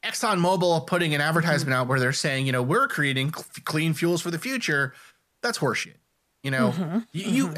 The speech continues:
Speaker 1: Exxon, to be fair,
Speaker 2: Mm-hmm.
Speaker 1: ExxonMobil does do a lot of good research work and everything else and all that. But at the end of the day, the world is burning because of companies like ExxonMobil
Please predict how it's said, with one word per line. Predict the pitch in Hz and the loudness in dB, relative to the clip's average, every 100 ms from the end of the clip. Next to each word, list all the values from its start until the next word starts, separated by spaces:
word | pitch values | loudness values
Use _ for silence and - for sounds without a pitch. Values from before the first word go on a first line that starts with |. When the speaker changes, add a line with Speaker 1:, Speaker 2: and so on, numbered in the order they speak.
| 226 | -4
Speaker 1:
Exxon, | - 233 170 | -2 -2 -2
to | 208 | -2
be | 185 | 0
fair, | - 117 | 0 0
Speaker 2:
Mm-hmm. | - | -2
Speaker 1:
ExxonMobil | 196 220 202 170 | -2 0 0 0
does | 170 175 | 0 0
do | 165 | 2
a | 160 | 2
lot | 147 | 0
of | 131 131 | -2 -2
good | 147 127 | -2 0
research | 135 139 135 | -2 -2 -4
work | 131 127 | -4 -4
and | |
everything | 117 120 135 | -4 -2 0
else | 127 | -2
and | 117 | -2
all | 110 | -2
that. | 147 147 107 - - _ | 0 -2 -4 -12 -20 _
But | 175 156 - _ _ - | -4 -4 -8 _ _ -4
at | 180 | 0
the | 240 | 0
end | 285 | 2
of | |
the | 240 | 0
day, | - 170 135 110 107 - _ _ _ _ _ _ _ | 2 2 2 0 -4 -12 _ _ _ _ _ _ _
the | 151 185 | 0 2
world | 208 269 254 | 2 2 4
is | 180 | 2
burning | 131 131 147 170 160 131 123 | 0 -2 0 2 2 2 -2
because | 123 127 - - 156 | -4 -6 -2 0 0
of | 143 127 | 0 -2
companies | - 135 123 117 113 | -4 -4 -2 -4 -4
like | - | -6
ExxonMobil | 120 117 127 117 165 156 143 131 | -6 -4 -2 0 0 2 0 -2